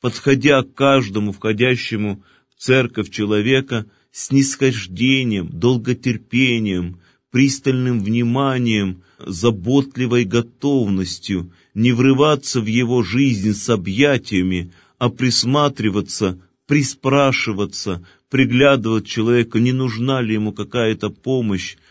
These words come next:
физическая, духовная, душевная. А когда мы знакомимся с человеком, то всячески вот эти отношения поддерживать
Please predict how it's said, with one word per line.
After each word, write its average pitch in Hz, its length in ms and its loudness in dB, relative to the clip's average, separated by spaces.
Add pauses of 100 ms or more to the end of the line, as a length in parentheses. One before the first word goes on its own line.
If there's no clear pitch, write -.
физическая, 110 1000 0
духовная, 107 680 0
душевная. 104 840 -2 (260)
А 95 100 -8
когда 107 320 2
мы 131 120 2
знакомимся 127 680 0
с 113 40 -2
человеком, 117 640 0
то 107 120 -6
всячески 117 720 -2 (320)
вот 104 180 -2
эти 120 200 2
отношения 120 1040 0 (240)
поддерживать 113 1000 2